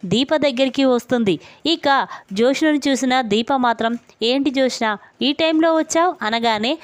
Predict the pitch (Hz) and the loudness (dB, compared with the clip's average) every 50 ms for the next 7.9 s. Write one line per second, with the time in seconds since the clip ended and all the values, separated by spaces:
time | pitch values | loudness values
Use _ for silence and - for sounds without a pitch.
0 | - - - - - - 294 302 - 330 294 302 311 277 226 233 254 277 269 - | -16 -20 -18 -8 -4 -2 -2 -2 0 0 0 2 0 0 0 0 0 0 0 -2
1 | 254 254 254 262 277 - - - - 185 202 233 269 294 311 254 285 277 - - | -4 -2 -2 -2 -4 -8 -18 -14 -4 -2 0 0 0 0 0 0 -2 -2 0 0
2 | 262 277 311 - - - _ _ - 190 170 170 202 - - 302 - - 294 285 | 0 0 0 -4 -12 -20 _ _ -6 -4 -2 -2 -2 -2 -4 -6 -2 -2 -6 -2
3 | - 294 294 294 277 294 294 285 285 285 285 285 285 285 294 - - _ - 196 | 0 -2 0 0 0 0 0 2 2 2 2 2 0 -2 -2 -6 -14 _ -4 -4
4 | 208 - - - 403 392 381 381 339 311 302 - 320 311 320 320 302 311 294 294 | -4 -4 0 0 0 2 2 2 0 0 0 0 -2 -2 0 0 -2 0 2 2
5 | 302 294 285 311 311 302 - - _ _ - 254 277 311 294 - 226 247 269 - | 2 2 2 0 0 -2 -6 -12 _ _ -6 -2 -2 -2 -2 0 0 0 0 2
6 | 330 302 294 - - 196 190 226 285 330 349 320 311 311 - 302 294 285 302 277 | 0 0 0 -2 0 0 0 2 2 2 2 0 -2 0 0 -2 -2 0 -2 -2
7 | 294 285 269 285 277 262 285 294 294 294 - - - - 220 269 359 | -2 0 0 0 0 0 0 0 -2 -4 -8 -20 -8 -4 -4 -2 -2